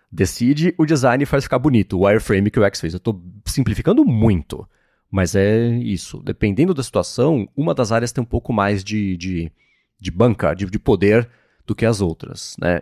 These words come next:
Então, vamos ver como eles vão resolver isso, porque algumas das decisões recentes, de fato, não contam na coluna de,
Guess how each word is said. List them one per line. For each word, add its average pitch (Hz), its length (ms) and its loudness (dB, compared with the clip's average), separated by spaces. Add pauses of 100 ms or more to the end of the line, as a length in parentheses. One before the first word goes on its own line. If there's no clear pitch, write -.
Então, 95 600 -4
vamos 101 300 -4
ver 101 140 2
como 107 240 0
eles 110 140 -2
vão 123 180 -4
resolver 123 580 0
isso, 117 320 -8
porque 160 240 -10
algumas 139 380 -2
das 104 160 -2
decisões 92 400 -8
recentes, 92 400 -10
de 120 100 -4
fato, 117 540 0 (340)
não 135 320 2
contam 170 520 0
na 175 100 -2
coluna 135 340 2
de, 131 100 -6